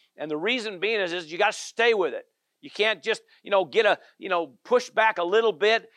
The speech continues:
and then say, "Well, I'm too tired now," or,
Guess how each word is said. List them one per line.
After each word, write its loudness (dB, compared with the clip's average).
and -4
then -2
say, 0
"Well, 4
I'm 0
too -12
tired 2
now," 0
or, 2